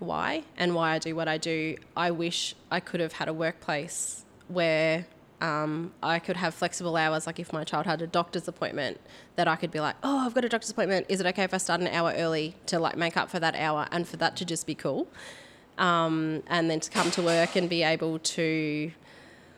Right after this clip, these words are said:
bitch <laughs> about your, you know, your life and things like that and have, like, a supportive and be like, "Yeah, asshole," or, <laughs> you know, whatever, and it's fine. Um,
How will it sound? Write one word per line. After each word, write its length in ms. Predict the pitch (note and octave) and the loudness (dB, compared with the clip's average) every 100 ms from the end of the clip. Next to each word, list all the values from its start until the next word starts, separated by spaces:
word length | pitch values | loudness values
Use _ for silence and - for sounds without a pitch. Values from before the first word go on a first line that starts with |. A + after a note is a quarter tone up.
| - - - - | -20 -20 -20 -4
bitch 260 | E3+ - | -2 4
<laughs> 160 | C#4+ C4 | 6 8
about 280 | C4+ A#3 G3+ | 8 8 6
your, 360 | G3 G3 F#3 F3+ | 6 6 6 4
you 160 | A3 | 4
know, 380 | F#3+ E3+ E3+ A#3 - | 6 6 4 0 2
your 140 | G3+ | 2
life 320 | F#3+ F3 F#3 G#3+ | 6 6 6 6
and 100 | G#3+ | 4
things 240 | G3 A3 | 6 6
like 180 | F#3+ F#3 | 4 6
that 160 | F3 | 4
and 80 | F3+ | 6
have, 140 | G#3+ F#3+ | 4 4
like, 160 | F3 | 4
a 80 | A#3 | 2
supportive 360 | G3+ F#3+ F3 E3+ | 2 4 4 2
and 120 | D#3+ | 0
be 100 | D#3 | 0
like, 220 | C#3+ - | 0 -2
"Yeah, 220 | F#3+ F#3 D#3 - - - | -2 -2 -6 -14 -20 -12
asshole," 480 | D3+ D#3 C#3+ C#3+ D#3 | -6 -4 -2 -2 -2
or, 260 | D3+ A3 | 2 2
<laughs> 0 | B3 | 6
you 120 | C#4+ | 8
know, 180 | A3 A#3 | 8 8
whatever, 460 | G#3+ G3 G#3 F#3+ | 8 6 8 8
and 120 | F#3+ | 8
it's 220 | F#3 - - | 6 2 0
fine. 400 | G#3 F3+ G3 B3 | 4 6 4 4
Um, 480 | G3+ F#3+ F#3 F#3 G3+ | 8 8 8 6 2